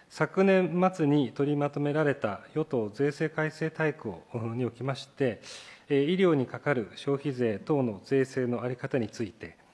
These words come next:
えー、消費税率が十パーセントに引き上げられるまでに抜本的な解決に向け、適切な措置を講ずることができるよう、実態の正確な把握を行いつつ、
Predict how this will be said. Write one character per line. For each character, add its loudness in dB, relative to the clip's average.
え 2
ー、 -2
消 6
費 2
税 4
率 -2
が 0
十 0
パ 2
ー 2
セ 0
ン 0
ト -2
に 2
引 -14
き 0
上 2
げ 0
ら 0
れ 2
る 0
ま 2
で -2
に 0
抜 -2
本 2
的 -6
な 0
解 -2
決 -12
に 0
向 0
け、 -2
適 -8
切 -2
な 4
措 -8
置 -4
を 0
講 0
ず -4
る -2
こ -6
と -2
が 0
で -6
き -8
る -2
よ 2
う、 -20
実 -4
態 2
の 0
正 0
確 -4
な 0
把 -4
握 -6
を -4
行 -2
い -2
つ -16
つ、 -12